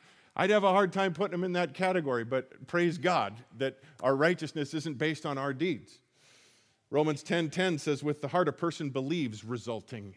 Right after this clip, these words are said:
in righteousness." And we see the fact that though his faith might have been small, he did have faith. He did go. He didn't look back as his wife did. And in that,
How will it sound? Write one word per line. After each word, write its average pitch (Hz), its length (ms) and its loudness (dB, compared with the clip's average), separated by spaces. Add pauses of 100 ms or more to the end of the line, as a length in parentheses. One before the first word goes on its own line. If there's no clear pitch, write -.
in 104 260 -10
righteousness." 98 800 -16 (840)
And 123 120 -8
we 147 80 -6
see 190 240 -6
the 190 100 -2
fact 139 300 -4
that 120 180 -4
though 160 300 2 (140)
his 151 180 -2
faith 175 360 2
might 160 200 0
have 156 100 -4
been 165 200 -2
small, 165 460 -2
he 147 160 -10
did 165 180 -6
have 170 220 -4
faith. 147 340 -6
He 160 140 -6
did 190 300 0
go. 160 340 2 (140)
He 185 140 -2
didn't 202 360 2
look 185 300 -4
back 143 320 -2
as 139 200 -4
his 139 180 -4
wife 139 360 -8
did. 117 260 -8 (1700)
And 139 160 -4
in 190 260 -2
that, 147 320 0